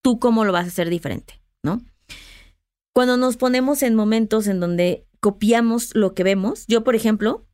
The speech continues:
eh, quiero decirles, esto es algo muy personal, pero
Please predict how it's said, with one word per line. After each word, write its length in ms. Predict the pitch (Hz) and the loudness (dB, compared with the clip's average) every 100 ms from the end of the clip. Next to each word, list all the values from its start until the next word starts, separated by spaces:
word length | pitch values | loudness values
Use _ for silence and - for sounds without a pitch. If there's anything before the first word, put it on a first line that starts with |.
| _ _ _ _ _ - - | _ _ _ _ _ -10 -2
eh, 260 | 190 170 | -2 -2
quiero 380 | 180 190 196 190 | 0 2 2 2
decirles, 440 | 185 170 180 185 180 | -2 -2 -2 -2 -2
esto 200 | 156 170 | -6 -4
es 80 | |
algo 220 | 156 156 - | -4 -4 -4
muy 160 | 165 | -6
personal, 340 | 160 208 214 220 - - - - | -4 -2 -2 -4 -12 -20 -20 -2
pero 440 | 294 269 262 427 | 0 2 0 -4